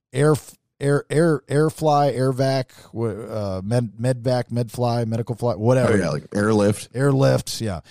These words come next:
Speaker 1: Um, to Miami, you know, and that's pricey, um, real pricey. But, you know, that's
Speaker 2: Yeah.
Speaker 1: another thing because she couldn't, I mean, uh, she, we're, we couldn't put her on a plane, uh, if,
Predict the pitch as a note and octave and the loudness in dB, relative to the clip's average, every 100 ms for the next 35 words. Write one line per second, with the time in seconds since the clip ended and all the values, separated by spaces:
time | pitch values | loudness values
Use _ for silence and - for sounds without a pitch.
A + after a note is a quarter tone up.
0 | - _ _ - G#2 G2+ G2 - C3 A2+ | -20 _ _ -6 -4 -2 -4 0 2 2
1 | A2+ A#2+ A#2 C#2+ _ _ _ _ _ _ | 0 -2 -2 -6 _ _ _ _ _ _
2 | G2 G2 F#2 - C3 E3 - - F#3+ E3 | -8 -8 -8 -8 -2 -2 -2 0 4 4
3 | - D#2+ - _ _ - F#2+ F2+ F2 E2+ | 2 -6 -12 _ _ -16 -12 -10 -10 -12
4 | D2+ _ C3 D#3 C3+ F#2+ D#2 - A#1+ - | -16 _ 2 4 4 0 -2 -10 -12 -16
5 | _ - G#2 F#2+ - _ A2+ A2 B2+ C#3 | _ -8 -6 -6 -10 _ -10 -8 -6 -2
6 | B2 - - D2+ E2 D3 - - G3 C#3 | -2 -4 -12 -20 -12 -6 -4 2 2 2
7 | A#2 B2 B2 G#2+ F2 - G#2+ D2 G#2+ C3+ | -4 -4 -2 -2 -4 -14 -16 -10 -6 -6
8 | C3 C#3+ D3+ C3 C#3 - G#2+ C3+ A#2+ F2+ | 0 2 2 0 -2 -2 2 2 2 0
9 | - B2+ A#2 D2+ D2+ - - - _ _ | -4 -4 -2 -4 -10 -14 -20 -20 _ _
10 | _ _ - D2 C2+ C2+ F#2 - - | _ _ -14 -10 -10 -8 -8 -8 -18